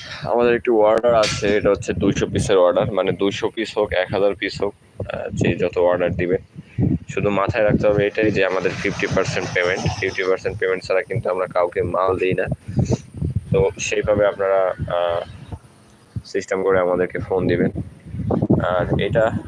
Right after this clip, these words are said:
এটা হচ্ছে ইসরাবেল ভাই নিয়েছিলেন। আমাদের ইসরাবেল ভাই, আহ, বলেছিলেন যে তার প্রোডাক্টটা, আহ, ভালো করে দিতে আর কি। এটা হচ্ছে আপনার মোটামুটি ঢাকার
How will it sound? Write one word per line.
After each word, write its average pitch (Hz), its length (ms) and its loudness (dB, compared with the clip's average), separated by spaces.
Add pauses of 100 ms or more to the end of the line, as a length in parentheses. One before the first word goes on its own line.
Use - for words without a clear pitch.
(2500)
এটা 107 260 0
হচ্ছে 104 460 -2 (1080)
ইসরাবেল 104 480 -2 (100)
ভাই 95 220 -4 (1040)
নিয়েছিলেন। 92 540 -8
আমাদের 90 340 0 (840)
ইসরাবেল 101 480 -2
ভাই, 101 360 -2
আহ, 95 240 -2
বলেছিলেন 104 580 -2 (460)
যে 90 220 -2 (1400)
তার 90 160 0
প্রোডাক্টটা, 95 840 -2
আহ, 87 420 -2 (360)
ভালো 92 180 -4
করে 87 240 -6
দিতে 90 300 -4
আর 87 80 -2
কি। - 240 -10
এটা - 180 -4
হচ্ছে 120 200 -4
আপনার 113 200 -4
মোটামুটি 98 560 -2
ঢাকার - 560 -6